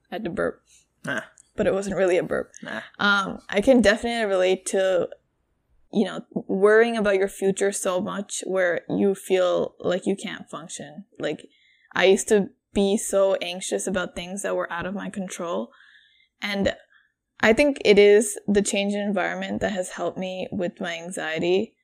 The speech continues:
Speaker 1: But also, I think it's just made me, also, I think just realizing that none of this matters also has helped me. Like, there was no rush with anything.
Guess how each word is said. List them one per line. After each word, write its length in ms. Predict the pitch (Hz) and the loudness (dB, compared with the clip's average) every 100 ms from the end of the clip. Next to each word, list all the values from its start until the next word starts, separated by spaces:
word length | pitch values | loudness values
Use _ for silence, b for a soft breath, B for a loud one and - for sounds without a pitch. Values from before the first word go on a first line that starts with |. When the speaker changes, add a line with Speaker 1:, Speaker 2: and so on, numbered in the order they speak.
| _ _ _ | _ _ _
Speaker 1:
But 140 | 208 | -2
also, 400 | - 214 220 294 | 4 2 6 4
I 160 | 240 233 | 6 4
think 260 | 240 254 - | 2 -2 4
it's 340 | 233 233 - | 4 4 2
just 200 | 247 240 | 0 0
made 200 | 214 208 | 0 0
me, 420 | 208 208 208 202 - _ _ _ _ _ | 0 -2 -2 -4 -8 _ _ _ _ _
also, 280 | 220 - 269 | -2 2 4
I 100 | 220 | 4
think 300 | 220 226 226 - | 2 -2 -2 -2
just 500 | 202 208 - - - _ _ _ - | 0 0 -2 -12 -20 _ _ _ 2
realizing 800 | 196 202 208 214 220 247 233 | 8 10 8 4 6 6 6
that 360 | 202 185 - - | 2 2 -4 -2
none 440 | 214 208 190 156 | 0 2 0 -2
of 140 | 185 196 | -4 2
this 280 | 208 233 214 | 2 2 -4
matters 800 | 202 170 180 196 220 269 - - _ _ _ _ _ _ | -4 -4 -2 0 0 -2 -8 -16 _ _ _ _ _ _
also 320 | 196 202 - | -4 -2 0
has 140 | 226 220 | 0 0
helped 220 | 233 240 | 0 0
me. 260 | 247 254 247 | -2 -4 -2
Like, 180 | 202 202 | -2 2
there 100 | 202 | 0
was 140 | 214 | 2
no 140 | 208 | -2
rush 400 | 208 170 170 190 | -2 -4 -6 -4
with 160 | 196 190 | -6 -6
anything. 640 | 170 170 180 226 226 233 | -8 -8 -4 -4 -4 -10